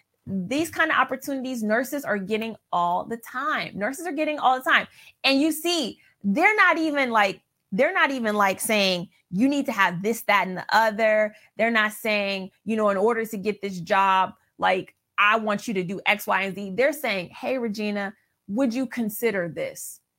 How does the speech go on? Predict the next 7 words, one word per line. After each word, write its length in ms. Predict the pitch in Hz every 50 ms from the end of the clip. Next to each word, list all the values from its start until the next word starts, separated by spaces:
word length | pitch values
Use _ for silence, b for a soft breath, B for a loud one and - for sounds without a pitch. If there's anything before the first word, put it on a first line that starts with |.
| _ _ _
Like, 300 | 220 202 190 185 180 - _
that 320 | - 180 170 226 233 269 - -
is 160 | 269 226 196
the 100 | 190 202
need 420 | 202 208 214 220 233 240 233 226
for 160 | - - 190
nurses, 720 | 185 185 185 185 185 190 185 - - 156 147 143 147 -